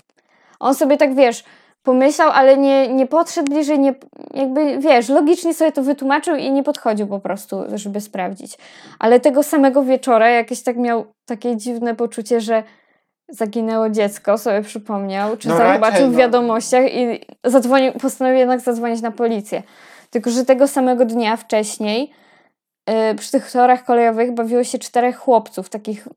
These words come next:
Speaker 1: małych chłopców. I oni znaleźli, co im się wydawało, martwego kota najpierw.
Speaker 2: Jaki on musiał być mały?
Speaker 1: No, dwuletnie dziecko to nie jest za duże, nie?
Speaker 2: No nie, ale to, wiesz, dopiero dociera do mnie.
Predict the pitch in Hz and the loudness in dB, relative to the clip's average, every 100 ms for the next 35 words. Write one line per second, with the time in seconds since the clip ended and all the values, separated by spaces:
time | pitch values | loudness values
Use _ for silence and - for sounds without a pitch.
0 | _ 226 220 208 180 - 196 180 - - | _ -8 -2 0 -2 -6 -8 -8 -8 -10
1 | 202 - _ _ _ - 220 226 233 214 | -10 -10 _ _ _ -8 -4 -2 -2 -2
2 | 226 226 220 214 202 180 202 208 _ _ | -2 0 0 0 -4 -6 -8 -12 _ _
3 | _ - 240 240 233 247 226 214 220 220 | _ 0 2 2 0 -2 0 0 2 0
4 | 226 226 - - 208 214 226 208 214 196 | 0 -4 -6 -4 -2 -2 -4 -4 -4 -6
5 | 190 - 196 202 _ _ _ _ _ 143 | -8 -6 -6 -8 _ _ _ _ _ -18
6 | 156 156 175 175 170 175 175 175 170 175 | -18 -14 -12 -12 -14 -14 -14 -16 -20 -20
7 | 165 147 139 135 143 _ _ _ _ _ | -16 -16 -16 -16 -20 _ _ _ _ _
8 | _ _ _ _ - 226 233 226 240 254 | _ _ _ _ -10 -6 -4 -4 0 0
9 | 254 254 247 247 254 247 262 277 247 220 | 0 -4 -4 -8 -14 -12 -8 -6 -4 -6
10 | 208 202 196 196 196 208 226 175 180 170 | -8 -8 -10 -10 -10 -10 -12 -12 -12 -12
11 | 160 160 160 160 160 _ 147 151 143 - | -12 -10 -8 -10 -14 _ -18 -14 -14 -16
12 | - 147 160 156 156 160 - 147 139 139 | -16 -10 -8 -8 -12 -20 -18 -16 -16 -18
13 | 143 143 | -20 -20